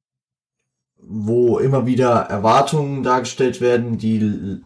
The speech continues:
nein, leider niemals erfüllt werden. Besonders in der Hook. Ähm, in den Parts geht's halt wieder bei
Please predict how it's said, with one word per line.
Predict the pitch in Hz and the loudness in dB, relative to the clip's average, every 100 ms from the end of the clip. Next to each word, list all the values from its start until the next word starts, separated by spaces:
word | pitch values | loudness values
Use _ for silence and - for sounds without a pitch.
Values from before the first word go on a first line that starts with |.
| - | -12
nein, | 85 90 117 131 139 - | -4 0 2 0 -2 -8
leider | 95 98 104 104 | -6 -2 0 0
niemals | 104 113 107 95 104 104 - - | 2 2 2 0 0 0 -4 -10
erfüllt | 95 110 101 98 101 | -8 -6 -4 -4 -2
werden. | 90 87 85 _ _ _ _ _ _ _ _ _ | -2 -2 -8 _ _ _ _ _ _ _ _ _
Besonders | 104 110 107 | -2 0 0
in | 101 | -2
der | 101 | 0
Hook. | 123 131 - _ _ _ _ _ _ _ _ _ _ _ _ _ _ _ _ _ _ _ _ _ _ _ _ _ _ _ | -2 -4 -12 _ _ _ _ _ _ _ _ _ _ _ _ _ _ _ _ _ _ _ _ _ _ _ _ _ _ _
Ähm, | 98 95 92 92 90 95 _ _ _ _ _ _ _ _ _ | 0 2 2 2 -2 -6 _ _ _ _ _ _ _ _ _
in | - 107 | -6 -2
den | 101 | -2
Parts | - 113 - - - - | 2 4 4 2 -4 -4
geht's | 113 - | -4 0
halt | 107 107 - - _ - - - _ - | 0 0 -4 -14 _ -20 -20 -20 _ -20
wieder | - 113 107 110 107 98 90 90 | -20 -10 -4 0 0 -2 -6 -12
bei | - - - - 95 92 95 90 | -14 -20 -18 -4 0 2 0 -4